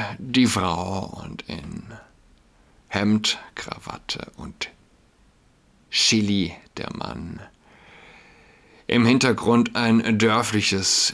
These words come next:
Blockhaus-Szenario, wenn man so will. „Geiles Bild“,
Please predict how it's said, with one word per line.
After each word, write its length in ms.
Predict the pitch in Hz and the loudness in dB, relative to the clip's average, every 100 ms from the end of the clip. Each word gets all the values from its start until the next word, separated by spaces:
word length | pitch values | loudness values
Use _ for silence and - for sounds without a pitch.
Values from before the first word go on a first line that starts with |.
| 107 - | -4 2
Blockhaus-Szenario, 1400 | 131 185 131 113 92 - - 85 - - - - 73 - | 4 6 6 4 4 2 2 -2 -8 -8 -8 -10 -10 -12
wenn 100 | - | -14
man 160 | - - | -14 -14
so 200 | - - | -14 -8
will. 300 | 90 90 135 - - _ _ _ _ _ _ _ - _ _ _ - - - | -4 -2 -2 -8 -20 _ _ _ _ _ _ _ -20 _ _ _ -12 -10 -2
„Geiles 400 | 113 151 180 120 | 6 8 8 8
Bild“, 320 | 208 220 110 | 10 8 8